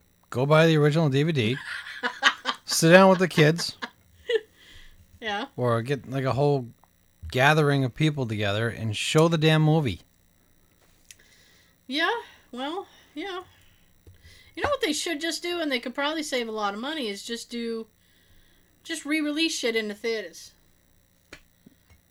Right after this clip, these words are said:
Speaker 1: That would be
Speaker 2: Just,
Speaker 1: nice.
Speaker 2: just show the original Death Wish.
Speaker 1: I'm sure there's a lot of movies that I would have liked to see in the theater that I never got to see.
Speaker 2: Oh, man, exactly. Where it's like, you didn't know at the time, like, how awesome it would be on the big screen.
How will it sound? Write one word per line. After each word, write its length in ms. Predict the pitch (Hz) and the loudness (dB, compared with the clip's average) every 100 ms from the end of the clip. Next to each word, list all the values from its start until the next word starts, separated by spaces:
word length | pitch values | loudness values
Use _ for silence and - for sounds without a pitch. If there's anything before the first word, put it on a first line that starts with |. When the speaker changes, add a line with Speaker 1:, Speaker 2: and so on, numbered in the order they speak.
| _ | _
Speaker 1:
That 100 | - | -8
would 100 | 123 | -4
be 60 | 190 | 0
Speaker 2:
Just, 120 | 156 | 0
Speaker 1:
nice. 100 | 202 | 0
Speaker 2:
just 180 | 381 330 | -4 -6
show 320 | - 294 330 | 2 2 2
the 120 | 330 | 0
original 540 | 302 311 339 339 330 311 | -4 -6 -6 -6 -6 -6
Death 280 | 320 339 | -4 -4
Wish. 460 | 285 220 - - - | -6 -8 -8 -12 -10
Speaker 1:
I'm 140 | 123 | -8
sure 160 | 131 180 | -4 0
there's 140 | 151 139 | 2 2
a 40 | |
lot 160 | 151 151 | 4 4
of 60 | |
movies 440 | 139 139 151 139 104 | 4 2 2 0 -2
that 100 | 95 | -2
I 60 | 123 | 0
would 140 | 143 | 2
have 80 | 120 | 0
liked 160 | 110 | -4
to 80 | - | -6
see 220 | - 117 | -8 -6
in 120 | 107 101 | -6 -8
the 60 | |
theater 300 | - 110 104 | -8 -6 -4
that 60 | 110 | -4
I 80 | 104 | -4
never 180 | 101 90 | -6 -6
got 260 | 82 78 | -4 -4
to 60 | - | -6
see. 220 | - 107 170 | -6 -6 -4
Speaker 2:
Oh, 200 | 262 185 | -6 -8
man, 640 | 196 254 427 508 508 196 | -8 -8 -6 -4 -4 -4
exactly. 920 | 196 226 415 480 539 523 - 294 294 - _ - - - _ _ - | -8 -8 -2 -2 -2 -8 -14 -16 -20 -20 _ -20 -20 -20 _ _ -10
Where 220 | 277 277 | 0 2
it's 120 | 269 | 2
like, 240 | 285 269 262 | 2 0 0
you 120 | 294 | -6
didn't 200 | 320 294 | -4 -4
know 200 | 277 285 | 0 0
at 80 | 262 | 0
the 80 | 240 | -6
time, 400 | - 269 277 240 | -4 -2 -2 -4
like, 220 | 202 185 _ _ _ _ _ - | -6 -10 _ _ _ _ _ -10
how 240 | 226 233 | -4 -4
awesome 420 | 196 233 233 233 | -2 -4 -4 -8
it 60 | 208 | -10
would 120 | 202 | -10
be 140 | 214 | -8
on 100 | 220 | -8
the 60 | 196 | -8
big 220 | 185 180 | -10 -12
screen. 300 | - 208 196 | -12 -14 -14